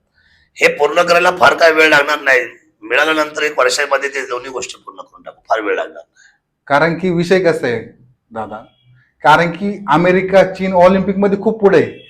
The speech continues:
Speaker 2: कारण की आपल्या भारतात बेसिक काय, बेसिक सुविधाच आपल्या क्रीडापटूंना भेटत नाही. त्याचंच एक खेदाची बाब आहे, जर क्रीडा संकुल व्हायला जर आपल्याला पाच वर्ष लागत असेल तर ही गोष्ट भविष्यात आपल्या तालुक्यात तुमच्या, तुम्ही आमदार झाला तर हे जाणवणार नाही, हे पूर्ण आम्हाला खात्री आहे.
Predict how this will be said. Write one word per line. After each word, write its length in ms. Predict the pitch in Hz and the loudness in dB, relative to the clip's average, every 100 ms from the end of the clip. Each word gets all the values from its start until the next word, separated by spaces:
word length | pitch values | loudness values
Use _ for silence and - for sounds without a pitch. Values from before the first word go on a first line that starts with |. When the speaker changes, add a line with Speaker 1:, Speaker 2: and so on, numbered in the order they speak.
| - - | -6 2
Speaker 2:
कारण 180 | 170 | 2
की 60 | 190 | 4
आपल्या 280 | 170 220 220 | 4 6 6
भारतात 380 | 185 175 202 175 | 4 4 0 4
बेसिक 380 | 208 208 214 226 | 2 2 -2 4
काय, 200 | 214 196 | 4 6
बेसिक 360 | 202 226 226 | 6 4 2
सुविधाच 400 | - 214 220 220 | -4 0 4 6
आपल्या 280 | 214 196 202 196 - _ _ _ | 6 4 2 0 -8 _ _ _
क्रीडापटूंना 520 | 180 190 190 185 185 | 4 6 6 4 0
भेटत 300 | 175 165 147 | 0 0 0
नाही. 140 | 139 117 - - _ - | -2 -4 -10 -20 _ 0
त्याचंच 260 | 196 196 226 | 2 4 4
एक 200 | 240 240 | 4 4
खेदाची 300 | 214 196 196 | 4 4 4
बाब 240 | 190 190 180 | 6 6 6
आहे, 80 | 156 | 0
जर 120 | 175 | -2
क्रीडा 280 | 175 180 196 | 0 2 2
संकुल 280 | 185 170 190 | 2 -4 0
व्हायला 260 | 165 160 | 2 4
जर 120 | 170 | 4
आपल्याला 320 | 185 175 185 185 | 4 4 0 4
पाच 240 | 180 180 | 2 2
वर्ष 180 | 180 175 | -2 -4
लागत 280 | 156 151 139 | 0 2 2
असेल 280 | 135 - 135 - _ _ - | -2 -4 -14 -16 _ _ -4
तर 40 | |
ही 100 | 160 | -2
गोष्ट 320 | 180 175 175 208 | 0 0 0 2
भविष्यात 400 | 180 175 180 175 | 4 2 2 4
आपल्या 240 | 165 180 180 | 4 4 4
तालुक्यात 300 | 175 170 175 | 2 2 -2
तुमच्या, 540 | 180 175 175 180 180 175 | -4 -8 0 2 2 0
तुम्ही 220 | - 165 | -8 -2
आमदार 260 | 156 151 170 | 0 2 2
झाला 180 | 156 135 | 2 0
तर 80 | 135 | -2
हे 120 | 143 | -2
जाणवणार 460 | 151 156 165 156 139 | 2 2 0 0 0
नाही, 180 | 139 143 | 0 -2
हे 60 | 147 | -8
पूर्ण 280 | - 156 | -12 -6
आम्हाला 280 | 156 156 151 | -2 -2 -2
खात्री 340 | 151 143 - 139 | -4 -8 -6 -4
आहे. 160 | 139 | -4